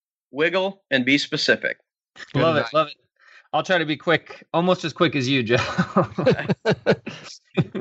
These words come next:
Speaker 2: So, uh, same thing. You know, here's the thing, guys. R M L S is not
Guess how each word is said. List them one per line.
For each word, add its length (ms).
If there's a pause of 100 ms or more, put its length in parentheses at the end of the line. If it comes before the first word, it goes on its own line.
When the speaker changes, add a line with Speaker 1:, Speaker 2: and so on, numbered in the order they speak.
(840)
Speaker 2:
So, 360
uh, 360
same 300
thing. 300 (260)
You 120
know, 200
here's 280
the 100
thing, 260
guys. 460
R 200
M 100
L 160
S 340
is 240
not 500